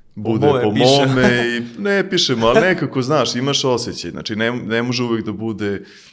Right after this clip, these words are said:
Speaker 1: kako jedan kaže, to ne bi uspelo. Je, suština je da, da u tom momentu malo, malo progutaš to nešto, ovaj,
Speaker 2: Taj
Speaker 1: potisneš ego i to je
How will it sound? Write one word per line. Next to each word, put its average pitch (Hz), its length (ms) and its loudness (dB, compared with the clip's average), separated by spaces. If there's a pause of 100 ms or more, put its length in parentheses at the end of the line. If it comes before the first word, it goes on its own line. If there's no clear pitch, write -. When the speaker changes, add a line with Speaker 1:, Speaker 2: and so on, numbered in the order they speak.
(120)
Speaker 1:
kako 110 340 -4
jedan 110 320 -2
kaže, 131 520 0
to 131 120 0
ne 120 180 -2
bi 107 100 -4
uspelo. 98 640 -8 (580)
Je, 113 380 -4 (260)
suština 135 400 -2
je 156 200 2
da, 135 240 2
da 131 120 -2
u 120 40 -2
tom 135 220 -2
momentu 127 460 0
malo, 113 580 2 (400)
malo 113 440 0
progutaš 107 560 -6
to 98 220 -6
nešto, 90 680 -10 (360)
ovaj, 82 600 -12 (1120)
Speaker 2:
Taj 113 180 -4
Speaker 1:
potisneš 117 420 -2
ego 107 420 0
i 95 140 -8
to 104 140 -6
je 98 80 -6